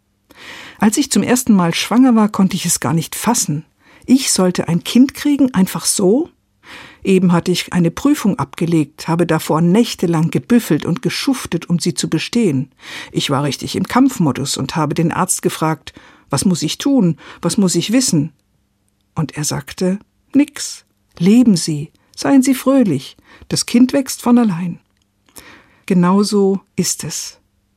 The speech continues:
Einen Beruf musst du dir erarbeiten. Ein Kind kriegst du geschenkt. Und es ist perfekt von der ersten Minute an. Nicht nur der Körper, auch die Persönlichkeit des Kindes ist perfekt.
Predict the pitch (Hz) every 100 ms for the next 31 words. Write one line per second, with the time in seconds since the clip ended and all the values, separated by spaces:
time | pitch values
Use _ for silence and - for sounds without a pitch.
0 | _ 180 160 160 170 214 339 - 262 -
1 | 240 233 226 214 - 156 160 151 143 156
2 | _ _ - 160 139 - 214 208 - -
3 | 170 - 214 202 - - 175 - - _
4 | _ _ _ - - - 214 220 - 226
5 | - 208 - 226 214 - - 170 - 233
6 | 233 - 185 185 214 240 - 143 139 -
7 | _ _ - - - - 269 - 196 156
8 | 156 - 208 240 175 - - - - 175
9 | 165 202 220 170 - 156 139 - - 185
10 | 165 - - - - 143 160 - -